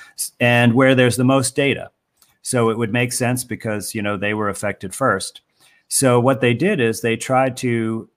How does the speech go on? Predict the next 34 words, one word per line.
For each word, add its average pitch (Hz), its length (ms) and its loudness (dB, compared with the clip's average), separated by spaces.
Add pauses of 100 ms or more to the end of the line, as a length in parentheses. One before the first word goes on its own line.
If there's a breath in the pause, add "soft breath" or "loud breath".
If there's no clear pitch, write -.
uh, 101 180 0
calculate 123 640 0
a 104 140 -4
false 120 480 -2
positive 117 640 0
rate 107 320 -4
for 98 140 -12
the 92 100 -10
test. - 480 -6 (200)
So 120 160 -4
that 131 180 2
means 120 420 0 (460 soft breath)
how 131 200 0
many, 135 500 2
what 147 220 -2
percentage 135 520 -2
of 104 100 -4
the 101 100 -10
time 147 380 0
does 110 160 -2
a 104 60 -8
positive 113 560 -2
test 127 460 -2 (500)
actually 120 420 0
represent 107 580 -2
someone 104 360 -2
who's 95 200 -6
healthy 95 460 -6
and 95 160 -8
does 95 220 -6
not 98 200 0
have 92 220 -4
any 85 160 -8
disease? 95 600 -8